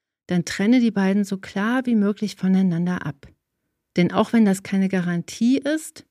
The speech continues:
dass das alles so durchgeht in den nächsten zehn Jahren,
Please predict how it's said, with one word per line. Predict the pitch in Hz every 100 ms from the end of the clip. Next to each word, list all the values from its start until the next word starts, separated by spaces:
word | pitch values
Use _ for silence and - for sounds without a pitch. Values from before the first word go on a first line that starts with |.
| _ -
dass | 175
das | 190 180
alles | 180 180 180
so | - 165
durchgeht | - 156 185 208 240 262 277 - _ -
in | 214
den | 208
nächsten | 208 220 - 240
zehn | - 214
Jahren, | 208 226 262